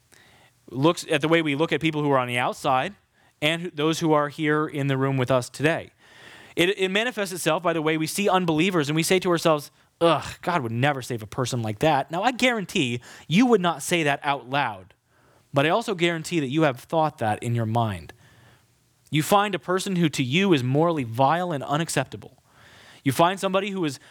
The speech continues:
living a lifestyle that you find to be putrid, and you say, "God, he would never save a person like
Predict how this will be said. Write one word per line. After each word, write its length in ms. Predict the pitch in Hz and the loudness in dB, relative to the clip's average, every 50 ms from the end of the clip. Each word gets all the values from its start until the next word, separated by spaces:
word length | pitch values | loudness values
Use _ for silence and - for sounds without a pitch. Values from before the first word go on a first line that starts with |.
| - - - _ - | -20 -20 -20 _ 2
living 260 | 147 175 190 226 202 | 2 4 4 4 0
a 40 | 180 | 0
lifestyle 640 | 156 151 160 170 196 190 - - 190 175 180 196 190 | 2 4 2 2 2 -2 -8 -6 -4 -2 -2 -2 -2
that 120 | 165 135 | -4 -6
you 140 | 127 151 190 | -6 -6 -8
find 280 | - - 190 185 190 180 | -2 0 0 0 0 -2
to 60 | 190 | -4
be 100 | 143 127 | -6 -6
putrid, 560 | - - - - 175 180 - - 117 107 101 | -8 -8 -2 0 0 0 0 -2 -4 -4 -2
and 100 | 113 120 | -2 -2
you 60 | 127 | -2
say, 160 | 123 - 131 113 | 0 0 -2 -4
"God, 440 | 113 - - 190 - 180 135 110 - - - - - - - - - _ _ | -4 -4 -4 -2 0 -2 -2 -4 -8 -16 -20 -20 -20 -20 -20 -20 -20 _ _
he 200 | - - 330 - | -10 -4 -2 -2
would 100 | 113 101 | 0 0
never 600 | 107 113 117 117 123 147 147 143 107 107 92 - - - - _ - | -2 -2 -2 0 0 2 0 0 -2 -6 -10 -14 -16 -20 -20 _ -8
save 240 | - - 135 113 | -2 -2 -2 -2
a 40 | 110 | -2
person 380 | - - 135 123 - 131 117 104 | -4 -6 -6 -4 -4 -4 -6 -4
like 180 | 98 101 101 | -6 -8 -8